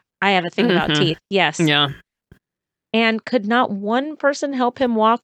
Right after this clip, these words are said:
Speaker 1: or hobble up to the Iron Throne when those doors opened? Everyone just stands there. I know, shocked, but still. Ugh, that was cringy to watch, and I had so much sympathy for him. Daemon helping him up the stairs put, and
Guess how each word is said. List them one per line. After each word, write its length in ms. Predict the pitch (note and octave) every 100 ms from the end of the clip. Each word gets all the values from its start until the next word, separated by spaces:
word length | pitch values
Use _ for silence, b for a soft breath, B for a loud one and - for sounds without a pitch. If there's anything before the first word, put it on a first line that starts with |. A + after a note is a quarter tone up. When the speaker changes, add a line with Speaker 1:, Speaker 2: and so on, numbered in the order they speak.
| _ G3
Speaker 1:
or 280 | G3 F#3 -
hobble 460 | - F3+ G3 G#3+
up 240 | - G3+ -
to 140 | G3
the 120 | F#3
Iron 280 | F#3 F#3 G3
Throne 340 | - F#3 F#3+ G3+
when 140 | F#3
those 220 | F#3 F#3 -
doors 280 | F#3+ G3 -
opened? 480 | F3+ - A3 A#3 -
Everyone 360 | F#3+ A#3 A3+ G#3
just 200 | F#3+ -
stands 500 | - F#3 G#3+ A3+ -
there. 280 | D3+ C3+ -
I 140 | A3
know, 320 | C4 G3+ E3+ F3+ _ - _
shocked, 500 | - - A#3 A#3+ - -
but 160 | F3+ _ _ _
still. 680 | - - F4 B4 A#3 - - _ _ _ -
Ugh, 220 | B3 A3+ -
that 160 | - G#3
was 160 | G#3+
cringy 420 | - - C4 A#3 G3
to 60 |
watch, 340 | F#3 F#3 E3+ -
and 80 | F3
I 60 |
had 140 | F3+ F3
so 200 | - G#3
much 180 | G#3+
sympathy 460 | - G#3 G3+ - F3
for 160 | - F3
him. 320 | E3+ E3+ E3+ _ _ _ _ A3
Daemon 280 | A#3 B3
helping 340 | A#3 G#3 A3+ A3+
him 180 | B3 G3+
up 140 | F#3+
the 100 | G#3+
stairs 380 | G#3+ F#3+ F3+ E3
put, 240 | - G3+ - - _
and 160 | F#3+